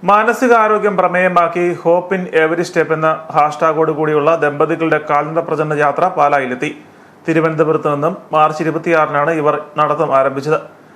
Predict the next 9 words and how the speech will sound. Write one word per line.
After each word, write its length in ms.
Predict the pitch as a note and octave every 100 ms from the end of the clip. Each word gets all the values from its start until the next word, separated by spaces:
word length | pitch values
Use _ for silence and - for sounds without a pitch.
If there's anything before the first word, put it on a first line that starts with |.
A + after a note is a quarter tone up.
| - -
മാനസികാരോഗ്യം 800 | F3+ G3 F#3+ A3 G#3 G3 F#3+ F#3+ F#3+ -
ശ്രദ്ധിക്കേണ്ടതിന്റെ 720 | E3 E3+ E3+ E3 E3 E3 E3+ E3+ D3+
ആവശ്യകത, 400 | D#3 D#3 D3+ C#3 E3 - - - -
മാനസികാരോഗ്യം 800 | E3 F3+ F3+ G3 F#3 F3+ E3 F3 F3
നിലനിർത്താനും 600 | D#3+ D#3+ E3 E3 E3 E3 D#3+
വളർത്തുവാനും 540 | D3+ D3+ D#3+ D#3+ D#3+ D#3 D#3
എന്തൊക്കെ, 320 | D3 D#3 D#3+ - D#3+
എങ്ങനെയൊക്കെ 340 | D#3 D#3+ D#3+ D#3+
ചെയ്യാൻ 240 | D#3 D3+